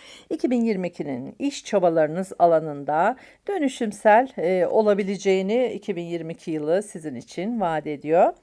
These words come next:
Fikirleriniz biraz daha yüksek bir sesle söyleyebilirsiniz ve fırsat bulursanız lider, e, rolüne soyunun,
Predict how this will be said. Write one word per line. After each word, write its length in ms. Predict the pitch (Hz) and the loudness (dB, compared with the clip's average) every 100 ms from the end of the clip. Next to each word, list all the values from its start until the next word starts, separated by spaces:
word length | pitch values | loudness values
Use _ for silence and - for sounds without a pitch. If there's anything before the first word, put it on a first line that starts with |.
| _ - - | _ -20 -20
Fikirleriniz 960 | - 370 330 233 208 170 160 165 196 - | -2 0 2 2 2 2 -2 -6 -6 -4
biraz 380 | 311 277 226 208 | 2 4 4 0
daha 180 | 220 | 0
yüksek 500 | 226 220 - 233 226 | 0 -4 -2 -2 -2
bir 40 | 202 | -6
sesle 420 | - 208 208 220 | 0 0 0 -4
söyleyebilirsiniz 1040 | 220 208 196 196 196 196 196 - 220 208 | 0 2 4 4 2 0 -6 -6 -4 0
ve 200 | 196 214 - - | 2 0 -2 -20
fırsat 500 | - 269 285 285 285 | -4 0 6 6 6
bulursanız 580 | 269 311 - 285 262 311 - - - | 0 -2 2 4 4 -2 -8 -20 -12
lider, 500 | 202 247 262 277 285 | 0 0 6 8 8
e, 540 | 277 202 202 190 185 190 | 6 4 4 4 4 4
rolüne 600 | 214 214 214 220 269 339 _ _ _ - - _ _ | 4 4 2 4 4 0 _ _ _ -20 -20 _ _
soyunun, 800 | - 330 320 285 247 247 294 | -8 -2 0 2 2 2 -2